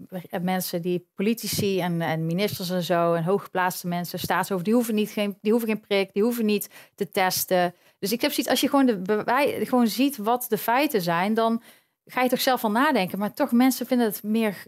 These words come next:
makkelijk als iedereen het doet, doe ik het ook of zo. Het was,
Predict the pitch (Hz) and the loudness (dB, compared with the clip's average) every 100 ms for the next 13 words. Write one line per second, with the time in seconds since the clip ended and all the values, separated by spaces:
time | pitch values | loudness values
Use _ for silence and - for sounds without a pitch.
0 | _ - 202 196 262 339 254 214 - 247 | _ -6 -2 0 2 2 2 0 -2 0
1 | 226 196 247 240 202 202 214 202 185 170 | 2 2 4 2 0 -2 0 0 0 -2
2 | 214 269 392 381 - 349 277 - 220 | 2 2 2 -2 -2 0 2 0 -4